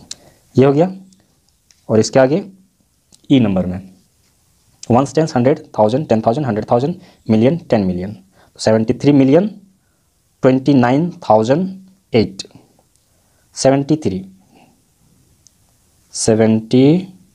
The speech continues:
ट्वेंटी नाइन थाउजेंड एट। ये हो गया, सेवेंटी थ्री मिलियन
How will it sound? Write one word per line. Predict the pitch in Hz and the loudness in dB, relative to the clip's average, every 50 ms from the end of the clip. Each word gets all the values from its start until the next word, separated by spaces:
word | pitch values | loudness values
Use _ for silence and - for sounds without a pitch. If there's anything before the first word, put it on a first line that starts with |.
| - | -2
ट्वेंटी | - 107 107 - 117 | 0 0 2 2 2
नाइन | 117 117 | 2 2
थाउजेंड | 117 - 123 120 117 123 131 160 156 143 - _ _ _ _ - | 2 0 0 0 0 0 -2 -2 -4 -8 -14 _ _ _ _ -2
एट। | 123 107 101 - - - - - _ _ _ _ _ _ _ _ _ _ _ _ _ _ _ _ _ _ _ _ _ _ _ _ _ _ _ _ _ _ _ _ _ _ _ _ _ _ _ _ _ _ _ _ _ _ _ _ _ _ _ _ _ _ _ _ _ _ _ _ _ _ - - _ _ _ - | -2 -2 -2 -4 -8 -20 -20 -20 _ _ _ _ _ _ _ _ _ _ _ _ _ _ _ _ _ _ _ _ _ _ _ _ _ _ _ _ _ _ _ _ _ _ _ _ _ _ _ _ _ _ _ _ _ _ _ _ _ _ _ _ _ _ _ _ _ _ _ _ _ _ -20 -20 _ _ _ 0
ये | 131 | 2
हो | 139 | 2
गया, | 135 165 170 | 4 2 2
सेवेंटी | - - 127 127 131 131 - 160 160 | 2 2 2 2 2 0 -2 -4 -4
थ्री | - - 139 143 | -2 0 2 2
मिलियन | 151 131 117 110 110 113 120 123 135 156 | 4 4 4 4 4 2 2 2 2 0